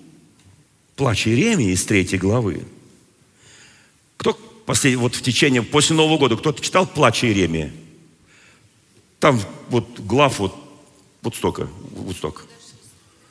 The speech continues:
А? Не дошли ещё. Редко какая птица долетит до середины Библии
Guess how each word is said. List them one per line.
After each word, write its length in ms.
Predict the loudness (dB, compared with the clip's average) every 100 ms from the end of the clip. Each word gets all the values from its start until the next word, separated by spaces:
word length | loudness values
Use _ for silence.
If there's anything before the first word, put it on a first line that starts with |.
| _ 2
А? 340 | 2 2 -6 -18 -20 -20 -20 -20 -20 -20 -20 -20 _ _ _ _ _
Не 160 | 2 4
дошли 340 | 6 6 4
ещё. 300 | 4 0 -2 -4 -16 -20 -20 -20 _ _ -20 -20 -12 0
Редко 460 | 6 6 6 2
какая 340 | 2 4 4 4
птица 420 | 2 2 2 2
долетит 480 | 2 2 2 0 2
до 100 | 2
середины 500 | 2 0 0 2 0
Библии 600 | 2 0 2 4 4